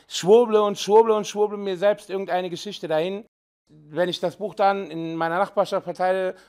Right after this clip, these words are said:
lachen alle heimlich über mich und denken, „Was ein dummer Dulli.“ Das hast du in Montenegro in den letzten Jahren immer wieder, <laughs> die Leute totlachen. Verstehst du, wenn einer anfängt, „Oh, meine, meine Vorfahren waren alles ehrliche Männer“ und so, hm, alles klar.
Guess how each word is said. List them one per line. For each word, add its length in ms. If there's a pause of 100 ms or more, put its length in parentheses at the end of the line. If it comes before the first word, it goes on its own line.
lachen 300
alle 200
heimlich 320
über 200
mich 240
und 120
denken, 240
„Was 200
ein 80
dummer 260
Dulli.“ 320 (420)
Das 100
hast 200
du 40
in 120
Montenegro 520
in 60
den 100
letzten 280
Jahren 180
immer 200
wieder, 320 (220)
<laughs> 180
die 260
Leute 300
totlachen. 500 (220)
Verstehst 320
du, 40
wenn 120
einer 180
anfängt, 340
„Oh, 220 (300)
meine, 500 (200)
meine 300
Vorfahren 440
waren 160
alles 240
ehrliche 340
Männer“ 300
und 100
so, 140
hm, 260
alles 300
klar. 320